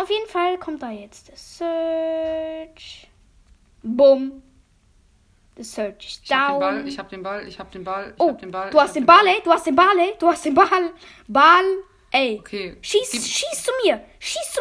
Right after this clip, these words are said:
Speaker 1: mir, ich hab eine bessere Chance als du.
Speaker 2: Oh, scheiße, zurückgeschlagen.
Speaker 1: Alter, du hast übelst verkackt. Komm, ich mach jetzt mein
Speaker 2: Komm, ich hab
Speaker 1: Ulti.
Speaker 2: Mach,
Speaker 1: Super
Speaker 2: mach, mach ihn.
Speaker 1: Skill-Schuss. Fuck.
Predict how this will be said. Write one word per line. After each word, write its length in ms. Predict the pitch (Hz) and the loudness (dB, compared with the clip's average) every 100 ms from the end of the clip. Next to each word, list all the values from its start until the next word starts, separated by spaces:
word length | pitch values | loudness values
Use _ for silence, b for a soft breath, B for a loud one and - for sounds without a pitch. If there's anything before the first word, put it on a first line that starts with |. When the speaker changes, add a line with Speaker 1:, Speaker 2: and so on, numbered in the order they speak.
| 508 | -2
Speaker 1:
mir, 60 | 349 | -2
ich 100 | 285 | -2
hab 80 | |
eine 100 | - | -6
bessere 280 | 381 392 320 | -4 -4 -4
Chance 340 | 330 320 269 220 | -6 -6 -8 -12
als 180 | 214 | -14
du. 100 | - | -8
Speaker 2:
Oh, 140 | 220 208 | -4 -4
scheiße, 400 | - 175 165 165 | -6 -10 -10 -16
zurückgeschlagen. 800 | 175 175 285 294 311 285 269 254 | -12 0 2 6 8 8 6 2
Speaker 1:
Alter, 160 | 240 | -4
du 100 | 233 | -2
hast 400 | 233 226 - - _ - | -4 -4 -10 -20 _ -6
übelst 500 | 294 277 226 220 - | -4 -2 -4 -8 -14
verkackt. 500 | 214 - - - _ - _ - - _ _ - | -18 -18 -20 -20 _ -20 _ -20 -20 _ _ -18
Komm, 220 | - 233 | -12 -10
ich 140 | 233 | -6
mach 180 | 254 269 | -4 -2
jetzt 220 | 277 - | -4 -6
mein 140 | 262 247 | -6 -6
Speaker 2:
Komm, 40 | 208 | -4
ich 100 | 302 | -6
hab 80 | |
Speaker 1:
Ulti. 320 | 285 311 302 b b b - | -6 -8 -10 b b b -4
Speaker 2:
Mach, 140 | 220 | -2
Speaker 1:
Super 140 | 339 359 | 0 0
Speaker 2:
mach, 180 | 349 - | 0 2
mach 100 | 392 | 2
ihn. 140 | 415 | 2
Speaker 1:
Skill-Schuss. 500 | - 480 494 - - - _ _ - 269 B B | 2 0 0 -4 -14 -20 _ _ -20 -20 B B
Fuck. 340 | - - 226 | -20 -6 -6